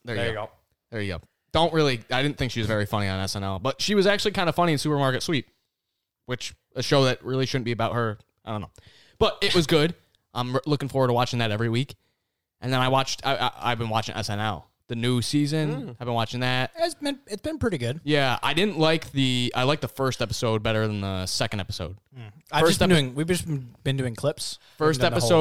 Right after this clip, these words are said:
Speaker 1: episode had,
Speaker 3: episode.
Speaker 1: first o-, episode had Bill Burr.
Speaker 3: Yeah, Bill Burr was funny.
Speaker 1: And he had a great opening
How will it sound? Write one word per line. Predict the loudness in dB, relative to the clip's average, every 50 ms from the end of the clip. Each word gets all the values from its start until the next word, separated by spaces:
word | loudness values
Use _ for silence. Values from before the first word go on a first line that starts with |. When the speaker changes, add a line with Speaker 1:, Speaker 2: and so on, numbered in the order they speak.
| 8 6
Speaker 1:
episode | 6
had, | 6 4 4 4
Speaker 3:
episode. | 2 0 0 -4 -8 -10 -10 -2
Speaker 1:
first | 0 0 2 2 2
o-, | 2 2 4
episode | 2 0 0 0 0 2 2 2
had | 2 0 0
Bill | 2 2 4 4
Burr. | 4 4 2 2 2 0 -2 -4 _ _ _ _ _ _
Speaker 3:
Yeah, | 0 0 0
Bill | 2 4 6 6 6
Burr | 8 8 8 8 8 6 4
was | 4 2 0 -2
funny. | -2 -4 -4 -4 -2
Speaker 1:
And | -2 0
he | 2 2
had | 2 2
a | 0
great | 0 2 2 2 2 4
opening | 2 2 2 2 0 2 2 2 2 0 -2 -4